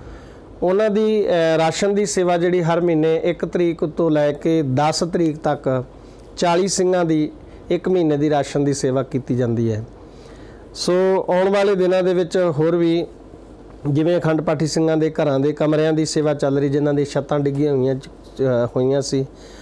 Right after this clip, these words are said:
ਸੋ ਇਸ ਤਰ੍ਹਾਂ ਦੀਆਂ ਸੇਵਾਵਾਂ ਜਿਹੜੀਆਂ ਨੇ ਆਪ ਦੇਸ਼ ਵਿਦੇਸ਼ ਦੀਆਂ ਸਿੱਖ ਸੰਗਤਾਂ ਦੇ ਸਹਿਯੋਗ ਸਦਕਾ ਹੋ ਰਹੀਆਂ ਨੇ। ਤੈਂ ਕੀ ਦਰਦ ਨਾ ਆਇਆ ਸੇਵਾ ਸੰਸਥਾ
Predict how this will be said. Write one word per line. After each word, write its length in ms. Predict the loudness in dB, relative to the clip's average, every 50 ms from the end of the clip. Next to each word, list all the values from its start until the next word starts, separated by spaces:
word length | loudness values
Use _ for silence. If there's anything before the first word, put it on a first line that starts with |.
| -20 -20 -20 -20 -16 -12
ਸੋ 220 | -4 -2 0 2 2
ਇਸ 120 | 0 0
ਤਰ੍ਹਾਂ 260 | 0 0 2 2 2
ਦੀਆਂ 220 | 2 2 2 2 0
ਸੇਵਾਵਾਂ 460 | 0 0 0 2 2 2 2 2 2
ਜਿਹੜੀਆਂ 320 | 2 2 2 2 2 2
ਨੇ 160 | 2 2 0 0 2
ਆਪ 260 | 2 2 2 0 0
ਦੇਸ਼ 320 | 0 0 0 0 0 0
ਵਿਦੇਸ਼ 340 | 0 0 2 0 0 -2 -2
ਦੀਆਂ 180 | -2 0 0 0
ਸਿੱਖ 200 | -2 -4 -4 -2
ਸੰਗਤਾਂ 380 | -2 -2 -2 0 0 0 0
ਦੇ 100 | 0 0
ਸਹਿਯੋਗ 380 | -2 -2 -2 0 0 0 0 -2
ਸਦਕਾ 360 | -2 -2 -4 -4 -2 -2 0
ਹੋ 120 | 0 2 2
ਰਹੀਆਂ 240 | 2 2 2 2 2
ਨੇ। 140 | 0 0 -2 -6 -14 -20 -20 -20 -20 -20 -20 -20 -20 -20 -20 -20 -20 -20 -20 -20 -20 -20 -20 -20 -18 -18 -18 -20 -20 -8 -2
ਤੈਂ 140 | 0 0 2
ਕੀ 160 | 2 2 0
ਦਰਦ 260 | 2 2 0 2 2
ਨਾ 120 | 2 2 4
ਆਇਆ 160 | 4 2 2
ਸੇਵਾ 300 | 2 2 2 2 2 0
ਸੰਸਥਾ 640 | 2 0 0 0 0 -2 -2 0 0 2 2 0